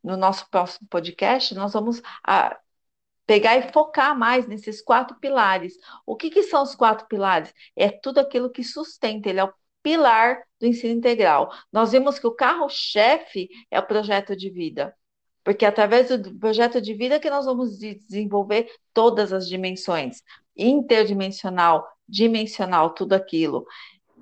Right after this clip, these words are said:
Nesse podcast, a gente falou um pouquinho sobre como que é a concepção do ensino integral, nós contamos um pouquinho da história. No próximo, a gente vai falar sobre os quatro pilares. O que são os quatro pilares?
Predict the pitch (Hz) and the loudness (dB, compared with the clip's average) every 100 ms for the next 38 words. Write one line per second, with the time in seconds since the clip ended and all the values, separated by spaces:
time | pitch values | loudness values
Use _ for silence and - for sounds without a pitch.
0 | - 220 277 277 - 233 226 - 220 262 | -2 4 4 2 2 0 0 0 2 2
1 | 262 - - 190 202 208 - - 214 220 | -2 -10 -8 -6 -4 -8 -10 -6 -4 -4
2 | 220 247 208 - 233 240 190 _ _ - | -6 -6 -12 -10 -8 -8 -12 _ _ -12
3 | - 196 190 220 214 208 - 208 233 233 | 0 0 0 -2 -4 -4 0 0 0 -2
4 | 226 240 233 - - 220 233 214 208 202 | -2 -4 -4 -4 -2 0 2 0 -4 -10
5 | 208 214 214 202 196 196 196 196 208 202 | -6 -4 2 2 2 -6 -6 -6 -6 -8
6 | 196 196 196 196 196 165 143 160 196 233 | -10 -8 -4 -4 -4 -2 0 0 -4 -6
7 | - 233 269 339 - 185 - - - - | -2 4 4 4 -2 -12 -12 -14 -20 -16
8 | - 202 214 247 254 233 233 208 220 233 | -4 0 2 0 2 0 2 2 2 0
9 | 214 233 - - 262 285 - 311 294 208 | -4 -6 -8 2 4 4 -2 -2 4 4
10 | 170 170 180 208 311 - 330 - - 220 | 4 -2 -16 -16 -14 -4 -4 -4 0 0
11 | 226 208 214 190 151 151 156 | 0 -8 -6 -2 -2 -4 -12